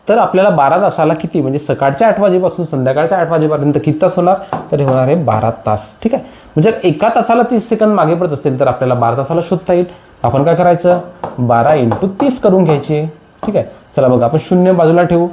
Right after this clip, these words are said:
अ, बारा, अ, बारा तरी किती होणार, छत्तीस, म्हणजे तीनशे साठ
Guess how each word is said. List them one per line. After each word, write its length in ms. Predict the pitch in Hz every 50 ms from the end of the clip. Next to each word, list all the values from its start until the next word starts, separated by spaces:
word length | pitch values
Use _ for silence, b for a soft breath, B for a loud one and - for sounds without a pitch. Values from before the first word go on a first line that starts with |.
| B B B B B -
अ, 220 | 139 139 143 139
बारा, 680 | 131 127 139 139 139 147 160 160 160 160 147 143 139
अ, 40 | 127
बारा 220 | 120 123 139 139 143 -
तरी 80 | 175
किती 220 | 170 - 185 170 185
होणार, 200 | 180 180 185 185 185 -
छत्तीस, 300 | 190 175 - - - - 254 -
म्हणजे 220 | 143 139 143 156 175
तीनशे 480 | 170 - 156 151 147 147 - - 180
साठ 420 | 170 - - - 170 165 156 139